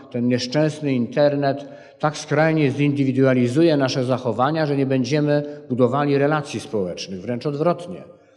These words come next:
Mamy relacje społeczne na wielką skalę i, e, jeśli firma musi dokonać radykalnie szybkiej zmiany swojej strategii,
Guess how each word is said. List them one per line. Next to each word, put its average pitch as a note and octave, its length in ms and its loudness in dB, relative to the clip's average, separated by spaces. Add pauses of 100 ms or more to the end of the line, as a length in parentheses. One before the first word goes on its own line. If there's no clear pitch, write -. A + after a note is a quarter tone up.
(160)
Mamy C3 220 0
relacje C#3+ 440 0
społeczne C#3 540 -4
na B2 460 -6 (180)
wielką C#3+ 420 0
skalę A2+ 640 -4 (420)
i, B2 500 0
e, A2+ 240 -4
jeśli B2+ 360 -2
firma C#3 480 2
musi A#2+ 260 -2
dokonać B2+ 500 -2
radykalnie D3+ 640 -2
szybkiej - 440 -4
zmiany B2 500 -2 (220)
swojej C3 340 0
strategii, A#2 800 -2